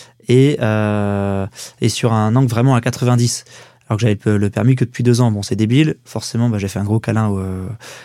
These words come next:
à la route et, euh, bon, bah, plus de moto et, euh, et quelques bobos. Et c'est un peu ça la taxe, c'est-à-dire que si jamais je fais de la moto tous les jours pendant cinquante ans,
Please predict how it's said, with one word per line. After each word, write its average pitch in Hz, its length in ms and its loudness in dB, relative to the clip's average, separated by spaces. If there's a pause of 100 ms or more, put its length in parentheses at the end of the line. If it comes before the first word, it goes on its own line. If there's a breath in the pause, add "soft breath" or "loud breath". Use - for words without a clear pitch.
(140 loud breath)
à 104 100 0
la 107 60 0
route 131 360 2 (120)
et, 143 320 4
euh, 110 380 2
bon, 110 140 2
bah, 101 120 -4
plus - 120 -6
de 117 60 2
moto 139 460 4
et, 139 280 4
euh, 110 320 0
et 123 100 0
quelques 131 240 0
bobos. 123 280 2 (1000 loud breath)
Et 117 260 4
c'est - 120 -2
un 135 60 2
peu 147 140 2
ça 160 160 2
la 139 80 2
taxe, 135 260 0
c'est-à-dire 117 240 0
que 120 240 -2 (840)
si - 200 -6
jamais 165 220 4
je 180 80 0
fais - 100 0
de 123 60 2
la 123 60 4
moto 131 260 2
tous 139 220 -4
les 147 100 6
jours 135 240 2
pendant 117 220 0
cinquante - 340 -2
ans, 131 160 0